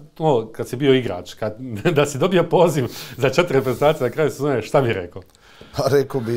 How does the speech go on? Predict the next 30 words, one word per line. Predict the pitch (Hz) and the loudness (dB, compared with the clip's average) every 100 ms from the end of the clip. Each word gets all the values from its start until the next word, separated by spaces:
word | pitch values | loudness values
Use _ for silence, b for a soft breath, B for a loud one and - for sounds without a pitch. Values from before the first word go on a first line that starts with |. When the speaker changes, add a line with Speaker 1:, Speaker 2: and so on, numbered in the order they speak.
| 113 113 107 | -2 -2 -2
Speaker 2:
već | 120 117 | -2 -4
bi, | 107 117 | -2 0
ovaj, | 113 110 110 | 2 2 0
u | 110 | -2
glavi | 104 113 120 110 90 - | -2 -2 -2 -6 -10 -10
planirao, | - 110 110 113 107 95 | -8 -6 -6 -4 -4 -4
znači, | 95 98 101 | -8 -10 -10
godišnji | 95 107 98 104 98 | -8 -6 -8 -8 -4
odmor, | 113 117 113 98 - b b b b | -4 -4 -8 -8 -14 b b b b
ili | - 107 | -10 -8
bi | 107 | -8
planirao | 98 101 107 101 | -8 -8 -8 -8
možda | 101 98 95 | -10 -10 -10
neki | 95 98 92 90 | -8 -10 -12 -14
transfer | 95 110 113 - 104 | -10 -10 -10 -8 -8
i | 95 | -6
tako. | 101 92 - 85 | -8 -8 -6 -6
Igračima | 87 98 98 - 92 92 | -4 -4 -4 -6 -6 -6
je | 92 90 87 B B - | -6 -6 -8 B B -8
pun | 113 | -8
kofer | 107 107 104 | -6 -6 -8
svega, | - 101 95 82 | -4 -4 -2 -6
svi | 104 | -8
su | 92 | -8
odigrali | 98 92 90 87 | -6 -4 -4 -6
možda | 87 85 87 - B B B _ | -6 -6 -6 -10 B B B _
četrdesetak, | - 92 85 90 101 95 95 | -12 -10 -8 -6 -6 -6 -8
pedeset | 98 92 87 95 87 | -8 -8 -8 -10 -10
utakmica | 92 101 95 90 - 95 90 | -10 -12 -10 -12 -6 -4 -2
i | 90 90 85 | -2 -4 -6